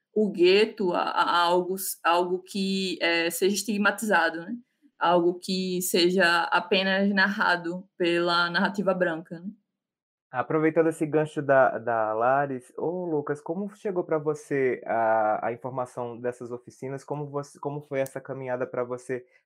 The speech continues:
Speaker 2: participar de ações formativas relacionadas a cinema?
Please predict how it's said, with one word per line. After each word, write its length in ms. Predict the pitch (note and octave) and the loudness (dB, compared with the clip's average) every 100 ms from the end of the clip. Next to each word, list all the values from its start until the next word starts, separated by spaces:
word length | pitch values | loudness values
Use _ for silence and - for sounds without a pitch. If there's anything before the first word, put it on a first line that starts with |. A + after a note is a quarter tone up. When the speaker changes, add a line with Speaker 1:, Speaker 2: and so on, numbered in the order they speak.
| - | -10
Speaker 2:
participar 380 | B2 A#2+ B2+ | -10 -6 -4
de 80 | B2 | -4
ações 220 | A#2+ B2+ | -4 -10
formativas 600 | - A#2+ A#2+ - B2+ A#2+ B2 | -8 -6 -6 -10 -10 -10 -6
relacionadas 460 | A#2+ B2 A#2+ A#2 | -8 -6 -10 -4
a 80 | A#2 | -6
cinema? 560 | - B2 A#2 G2+ G2 | -6 -8 -8 -8 -10